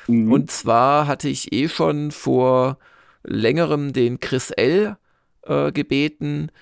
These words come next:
Speaker 2: dass er das für uns aufbereitet. Dafür hat er dann auch was gekriegt, indirekten Natural-Goodie, äh, halt in,
Speaker 1: <laughs>
Speaker 2: in Bezug auf die, äh, Japan-Doku. Und, ähm,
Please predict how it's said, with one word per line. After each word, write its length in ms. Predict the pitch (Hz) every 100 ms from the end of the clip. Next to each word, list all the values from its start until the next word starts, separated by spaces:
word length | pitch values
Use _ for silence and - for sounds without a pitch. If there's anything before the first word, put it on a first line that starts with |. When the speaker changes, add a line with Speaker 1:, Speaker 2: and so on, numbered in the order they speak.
| _ _ _ -
Speaker 2:
dass 340 | 135 123 - -
er 600 | 135 139 135 135 135 131 _ _
das 240 | - 120 -
für 120 | 127
uns 140 | 123
aufbereitet. 600 | - 143 - 180 156 156 131
Dafür 260 | - 131
hat 120 | 123
er 80 | 123
dann 140 | 120 113
auch 300 | 107 110 -
was 240 | 117 -
gekriegt, 560 | 139 170 180 208 _ -
indirekten 720 | 160 165 151 143 151 - 143
Natural-Goodie, 1500 | 127 - 135 120 131 165 165 160 - - - 151 151 147 147
äh, 160 | 135 - - - - - - 120
halt 260 | 120 -
in, 560 | - 143 139 131 - - -
Speaker 1:
<laughs> 200 | _ -
Speaker 2:
in 200 | 143 151
Bezug 400 | 151 - 160 123
auf 240 | 135 -
die, 380 | - 123 127 123
äh, 180 | 82 113
Japan-Doku. 960 | 120 143 202 170 160 165 - 170 175 - _ _ - - - - - - - _
Und, 840 | - 131 139 139 139 139 139 - -
ähm, 680 | 127 123 127 127 123 127